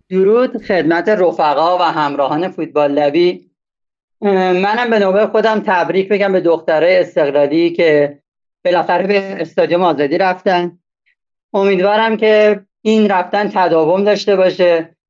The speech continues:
بیشتر برید، خوش بگذرونید، خاطره بسازید و همینجور تا دربی برید، دربی ببینیمتون، شما هم باخت استقلال از نزدیک ببینید. بریم سر بازی پرسپولیس بخوام صحبت کنم.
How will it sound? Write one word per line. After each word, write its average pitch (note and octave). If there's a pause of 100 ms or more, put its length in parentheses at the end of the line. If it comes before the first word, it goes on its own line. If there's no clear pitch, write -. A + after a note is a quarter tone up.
بیشتر F3
برید، F#3+
خوش F#3+
بگذرونید، F3+
خاطره E3
بسازید E3+ (540)
و E3+ (560)
همینجور A3
تا A3
دربی F#3
برید، G#3+
دربی F3
ببینیمتون، G#3+
شما F3+
هم F#3+
باخت F#3
استقلال D#3+
از E3
نزدیک D3
ببینید. D3+ (1040)
بریم C4+
سر C#4+
بازی A3
پرسپولیس A3
بخوام A3
صحبت F3
کنم. G3+